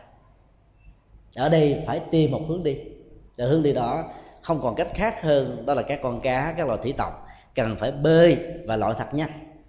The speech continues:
ra khỏi cái vùng nước bị cái vết dầu nó loang phủ trùm ở trên thì chúng mới có thể tìm được một lối sống. Mà mặc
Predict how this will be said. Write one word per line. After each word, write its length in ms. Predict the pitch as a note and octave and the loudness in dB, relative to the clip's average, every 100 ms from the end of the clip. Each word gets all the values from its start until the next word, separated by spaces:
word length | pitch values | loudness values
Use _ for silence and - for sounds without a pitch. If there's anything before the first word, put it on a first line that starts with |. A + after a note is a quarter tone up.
| _ | _
ra 500 | G2+ D#3 F#3 G3+ G3 - | -4 -2 0 0 -2 -4
khỏi 600 | A2+ A2 D3+ G#3 C4+ - | -2 0 2 2 0 -4
cái 80 | G3+ | -2
vùng 220 | D#3 A2+ A#2+ | 0 0 2
nước 280 | G3 A3+ C3 | 2 2 0
bị 240 | A2 A2+ | -2 0
cái 80 | C#3+ | -2
vết 260 | B2+ F#3+ - | -2 -2 -2
dầu 360 | A2+ G#2 F#2+ - - - | -2 -2 -4 -10 -20 -6
nó 80 | C#3+ | 0
loang 340 | D3 C3+ C3 | 4 4 2
phủ 220 | - F#3 F#3 | 0 0 0
trùm 120 | G#2+ | -2
ở 80 | A#2+ | -2
trên 220 | C3+ B2 A#2 | -2 -2 -4
thì 140 | G#2 - | -6 -2
chúng 280 | F3 C4 C4 | 0 0 0
mới 100 | A#3+ | -2
có 60 | - | -4
thể 120 | A2 | -6
tìm 380 | B2+ D3 C3+ A2 | -2 0 0 0
được 160 | G#2+ G#2 | -4 -6
một 120 | G#2 | -8
lối 100 | C3 | -10
sống. 180 | C#3 B2+ - _ _ _ _ _ _ _ - - _ _ _ _ _ - - | -10 -16 -20 _ _ _ _ _ _ _ -20 -20 _ _ _ _ _ -20 -12
Mà 80 | G#2 | -6
mặc 240 | B2 C#3 | -2 -2